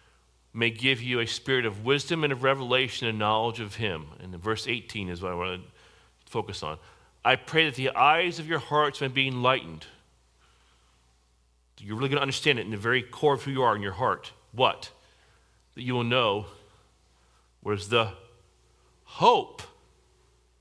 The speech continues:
of his calling. Now, what does that mean? I mean, Paul prayed that we would know the hope of his calling. What does that mean? Well, whatever it means, we'll get into it maybe next week.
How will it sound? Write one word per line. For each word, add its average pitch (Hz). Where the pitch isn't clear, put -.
of 107
his 123
calling. 135
Now, 95
what 131
does 180
that 160
mean? 131
I -
mean, 104
Paul 131
prayed 165
that 117
we 127
would 123
know 139
the 123
hope 120
of 117
his 113
calling. 90
What 101
does 113
that 117
mean? 104
Well, 110
whatever 151
it -
means, 92
we'll 104
get 113
into 107
it 95
maybe 98
next 104
week. 80